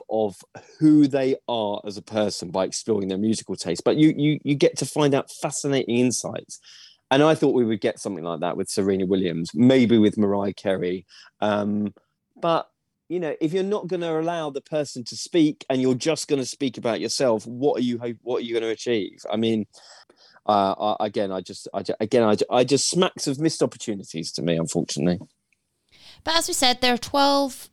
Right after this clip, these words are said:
Speaker 2: twelve episodes in the series, she said, um, which I didn't know if we knew that before, but she definitely said a dozen in this one. So are there any other big names you'd like to see? Do you reckon maybe she might get Michelle Obama?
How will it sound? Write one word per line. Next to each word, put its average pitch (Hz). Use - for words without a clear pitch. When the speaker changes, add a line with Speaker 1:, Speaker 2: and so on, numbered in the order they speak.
Speaker 2:
twelve 277
episodes 214
in 196
the 185
series, 160
she -
said, 151
um, 180
which -
I 277
didn't 392
know 392
if 370
we 330
knew 330
that -
before, 156
but 170
she -
definitely -
said 190
a 185
dozen 175
in 160
this 147
one. 147
So -
are 240
there 269
any 294
other 285
big 302
names 294
you'd 294
like 294
to 277
see? 311
Do 302
you 285
reckon 294
maybe 294
she 294
might 302
get 330
Michelle 330
Obama? 349